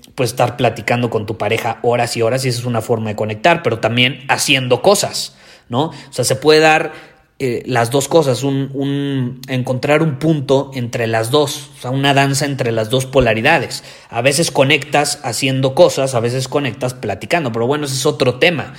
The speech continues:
El punto ahorita es, si tú quieres reclamar tu masculinidad, tienes que empezar a conectar con otros hombres, tienes que hacer cosas de hombres y tienes que... Eh,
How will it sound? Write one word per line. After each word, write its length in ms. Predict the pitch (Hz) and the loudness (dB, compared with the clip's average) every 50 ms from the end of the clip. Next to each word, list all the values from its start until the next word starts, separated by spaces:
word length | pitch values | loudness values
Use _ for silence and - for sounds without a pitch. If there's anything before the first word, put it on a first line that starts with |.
| - - - - - - - | -20 -20 -20 -20 -20 -8 -2
El 160 | 123 123 131 | -2 -2 4
punto 280 | 131 208 233 214 220 220 | 6 6 6 8 6 6
ahorita 540 | 196 180 196 214 185 - - 165 180 185 - | 6 6 2 -2 -2 2 4 4 4 6 4
es, 180 | 151 156 151 - | 2 2 2 0
si 120 | - 131 | -6 -4
tú 140 | 131 190 196 | -4 -4 2
quieres 180 | 226 220 180 | 2 2 4
reclamar 480 | 165 170 165 143 131 131 143 156 156 - | 4 0 2 0 -4 -2 -2 -4 -6 -4
tu 80 | - 156 | -6 -4
masculinidad, 640 | 143 131 113 - - 131 117 117 117 123 147 156 | -4 -4 -6 -4 -4 -4 -4 -2 0 0 -2 -2
tienes 160 | 156 170 170 156 | 0 -2 -2 -2
que 80 | 139 | -2
empezar 240 | 131 120 123 151 156 | -4 -2 0 0 0
a 60 | 139 | 2
conectar 400 | 123 123 120 113 - 143 139 139 | 0 -2 -4 -2 0 0 0 2
con 140 | 139 131 131 | 0 0 0
otros 280 | 131 131 127 120 - 131 | -2 -2 -4 -6 -4 -6
hombres, 400 | 113 107 104 110 - - - - - - - - _ | -6 -6 -8 -8 -10 -12 -16 -18 -20 -20 -20 -14 _
tienes 220 | - 160 160 160 - | -4 -2 -2 -2 0
que 120 | - 127 | 0 0
hacer 260 | - - 208 226 220 | 4 4 4 4 4
cosas 300 | 220 190 156 170 151 131 | 0 0 0 0 0 2
de 80 | 127 123 | 2 0
hombres 440 | 120 117 113 113 113 123 - - - - - - - | 0 0 -2 -4 -4 -6 -6 -10 -14 -18 -20 -16 -10
y 80 | - 123 | -10 2
tienes 400 | 127 165 175 180 185 180 180 - | 2 2 4 4 0 -2 -2 -6
que... 880 | - - - - 156 156 165 175 170 - - - - _ _ _ _ _ _ _ _ - - _ | -8 -10 -2 2 4 4 4 4 2 -4 -14 -20 -20 _ _ _ _ _ _ _ _ -20 -16 _
Eh, 320 | 104 110 110 110 - - | -8 -8 -6 -8 -8 -12